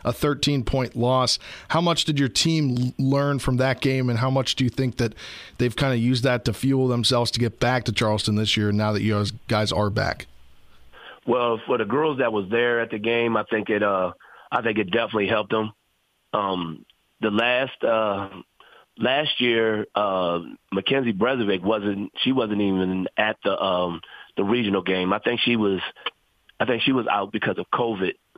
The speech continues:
Speaker 2: so she didn't even get to cut the nets down last year. So that, that really, she wanted to do that bad, so that really sparked her. Uh, Justice didn't play at all last year,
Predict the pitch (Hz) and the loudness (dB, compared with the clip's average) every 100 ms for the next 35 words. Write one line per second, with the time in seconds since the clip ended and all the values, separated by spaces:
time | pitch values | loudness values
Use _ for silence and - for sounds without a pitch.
0 | - 117 104 135 123 110 104 101 101 - | -6 -2 0 0 0 2 0 0 -2 -2
1 | - 107 98 117 110 101 98 92 92 95 | -2 -2 0 0 0 -2 -2 0 0 0
2 | - 98 95 - 95 85 - - - _ | 0 0 -2 0 -2 -2 -8 -20 -20 _
3 | - 113 113 107 110 107 113 107 98 95 | -4 -2 -2 -2 -2 0 0 0 0 -2
4 | 95 90 - 127 117 120 110 104 98 113 | -4 -4 0 0 2 0 -2 -4 -2 0
5 | 113 107 98 - 85 107 104 98 92 - | 2 0 -4 -8 -4 -2 0 -2 -2 -2
6 | 101 95 95 110 104 107 104 - 107 101 | 0 0 0 0 0 -2 -2 -2 -4 -2
7 | - 104 95 90 - - - _ - 107 | -2 0 0 -4 -14 -20 -20 _ -6 -2
8 | 92 87 87 _ _ - 117 127 - 120 | -2 -2 -6 _ _ -4 -2 -2 -2 -2
9 | 104 98 117 107 110 110 113 117 113 98 | -2 -2 -2 -2 0 0 2 0 0 -2
10 | 95 113 117 113 110 110 - 117 117 | 0 0 0 0 -2 -2 -2 0 0